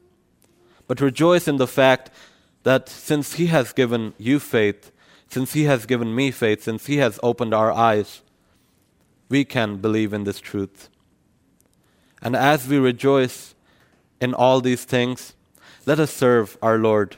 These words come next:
with joy and gladness, because as Apostle Paul says, we maintain that a person is justified by faith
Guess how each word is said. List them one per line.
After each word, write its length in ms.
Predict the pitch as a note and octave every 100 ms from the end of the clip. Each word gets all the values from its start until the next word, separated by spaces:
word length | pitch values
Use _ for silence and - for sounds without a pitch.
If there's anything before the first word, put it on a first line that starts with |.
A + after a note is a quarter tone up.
| -
with 180 | A#2 G#2
joy 280 | B2 A#2
and 260 | A2 G#2+ G#2
gladness, 640 | G#2+ G#2 G2+ G2+ - - _ - - -
because 400 | A#2+ C3 A#2 -
as 280 | C3 C3+ A2+
Apostle 420 | G2+ A#2 - A2+
Paul 320 | - A2+ G#2+
says, 500 | - A#2+ A2 G2+ - _ - -
we 120 | C3+
maintain 580 | B2 A2+ - C#3+ C3 A2
that 120 | G#2+
a 60 | G#2
person 480 | - B2+ - A2 G#2
is 180 | G#2+
justified 720 | - A#2+ - A2+ A#2 G#2 G2 - - _
by 160 | - G#2+
faith 580 | - C3 A2+ G2+ -